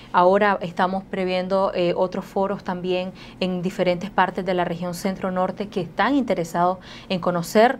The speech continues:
acerca del proyecto del canal interoceánico y ver también, porque esto es un proyecto de magnitud, eh, bastante grande y es un proyecto que le, que está vinculado a toda la población a nivel nacional.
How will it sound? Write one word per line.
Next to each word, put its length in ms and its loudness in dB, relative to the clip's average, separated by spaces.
acerca 360 -6
del 140 0
proyecto 400 -2
del 120 -2
canal 280 -4
interoceánico 800 -6
y 180 6
ver 300 4
también, 640 -2
porque 340 0
esto 240 -4
es 160 2
un 80 -2
proyecto 440 -2
de 80 -2
magnitud, 720 -4
eh, 880 0
bastante 460 0
grande 400 -2
y 140 2
es 120 2
un 120 -4
proyecto 420 0
que 220 0
le, 500 -2
que 140 -4
está 240 0
vinculado 440 0
a 60 -2
toda 240 -2
la 100 -2
población 480 -6
a 60 -4
nivel 300 -6
nacional. 420 -10